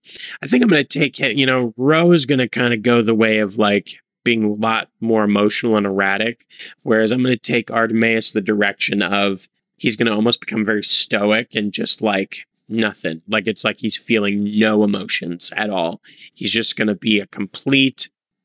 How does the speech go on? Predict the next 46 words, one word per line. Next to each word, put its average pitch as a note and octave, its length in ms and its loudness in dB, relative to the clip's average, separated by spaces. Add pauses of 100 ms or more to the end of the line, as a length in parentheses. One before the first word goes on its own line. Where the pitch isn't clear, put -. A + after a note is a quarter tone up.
nothing A2 600 0
to - 160 -6
anybody. G2 560 -6 (240)
And A2+ 160 0
I A2 40 2
think A2+ 200 -4
that's G#2+ 200 -4
gonna G#2+ 240 -2
be G#2 120 2
a G2+ 80 2
fun G#2+ 260 -2
way G2 120 0
to G2 140 -2
take G#2+ 340 -8
him, G#2 220 -4
because G#2 360 0
at G#2+ 160 -4
this F3+ 180 2
point, A#2 320 0
he's A2 160 0
been A2 180 0
the G#2+ 60 4
more G#2+ 240 2
emotional G#2 580 0
one G2+ 280 -10 (500)
of G#2+ 280 -2
him A2 220 2
and G2+ 160 0
Guyon. A#2 440 0
And G#2 160 0
so, G#2 420 -2 (420)
um, G2 500 0 (200)
we're A2 220 2
basically B2+ 420 0
setting A2+ 340 0
up A2 140 -2
this - 180 -2
moment G#2+ 360 4
for G#2+ 160 0
when G2+ 200 2
Guyon G#2+ 380 -4
wakes G#2 300 0
up G#2 300 -4
to - 200 -8
kind G#2 320 -2
of, G2+ 480 -2